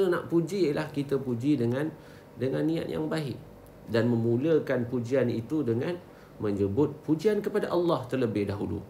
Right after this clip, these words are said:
Masya Allah sebagai contoh.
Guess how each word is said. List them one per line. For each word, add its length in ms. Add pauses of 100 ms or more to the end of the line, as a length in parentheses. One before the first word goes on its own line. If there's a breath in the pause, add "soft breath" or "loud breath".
(440)
Masya 920
Allah 720
sebagai 460
contoh. 400